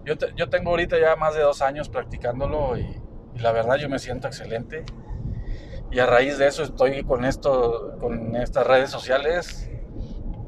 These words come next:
eh, con este podcast,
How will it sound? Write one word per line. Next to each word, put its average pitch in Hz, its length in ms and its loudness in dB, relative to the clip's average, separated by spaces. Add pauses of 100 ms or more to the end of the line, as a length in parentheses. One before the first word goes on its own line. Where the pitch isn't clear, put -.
eh, 107 560 -6 (340)
con 123 160 0
este 120 240 -2
podcast, 139 760 4